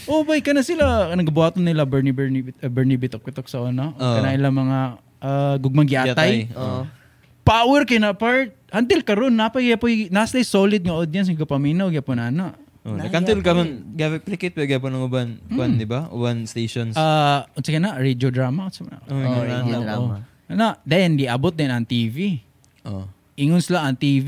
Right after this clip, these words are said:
Speaker 1: kay maka-, maka-, grabe radiation, makapasakit daw sa mga tao.
Speaker 2: Mm.
Speaker 1: Pero ni-asenso kay ang T V for how many years, di ba?
Speaker 2: Mm. Gikan sa tambok, ni flat lagi dyan.
Speaker 1: Oh, di ba?
Speaker 2: Mm.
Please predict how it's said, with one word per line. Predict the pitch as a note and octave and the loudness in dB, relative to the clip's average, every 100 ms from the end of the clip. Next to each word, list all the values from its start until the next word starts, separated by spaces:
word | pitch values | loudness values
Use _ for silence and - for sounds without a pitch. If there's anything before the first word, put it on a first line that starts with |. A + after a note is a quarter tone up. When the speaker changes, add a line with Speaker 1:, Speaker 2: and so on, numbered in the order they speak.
| E3+ | 2
Speaker 1:
kay | D3+ | 2
maka-, | B2+ B2 A#2 A2 A2 - | 0 0 0 0 -4 -6
maka-, | - A#2+ A2 | -10 -6 -6
grabe | G#2 A2 A#2+ | -2 -2 0
radiation, | B2+ C3 A#2 B2+ C3 - F3 | 0 0 0 -2 -2 -2 -2
makapasakit | C#3 G#2+ - G#2+ - - D3 | -2 -4 -8 -8 -10 -12 -8
daw | C3+ | -8
sa | - | -6
mga | C3 C3+ | -6 -6
tao. | D3+ - F#3 | -12 -10 -10
Speaker 2:
Mm. | D3+ G#2 G2+ _ _ _ _ _ _ | -10 -12 -16 _ _ _ _ _ _
Speaker 1:
Pero | - C3+ C3 B2 A#2 A2 _ _ _ | 0 2 4 2 0 -4 _ _ _
ni-asenso | B2 G#2+ - C#3 C#3+ | -6 -6 -4 -4 -2
kay | F#3 | -2
ang | F3 | -2
T | F3 F3 | -2 -4
V | G3+ | -4
for | B3 D3+ C3 | -6 -4 -4
how | D3 | -2
many | D#3 E3 E3 | -2 0 -2
years, | F3 G#3+ - | -2 -4 -6
di | - B2+ | -6 -4
ba? | C3 F3+ - | -4 -6 -10
Speaker 2:
Mm. | - | -12
Gikan | A2+ B2 | -8 -6
sa | B2 | -6
tambok, | A#2+ B2+ C3 C#3+ | -6 -4 -4 -6
ni | B2 | -8
flat | - C#3 | -8 -10
lagi | - D3 | -8 -8
dyan. | C#3+ | -4
Speaker 1:
Oh, | F3 G#3 F#3+ | 2 6 6
di | D3+ D3 | 6 4
ba? | F3 G#3+ | 6 4
Speaker 2:
Mm. | G#3 | 2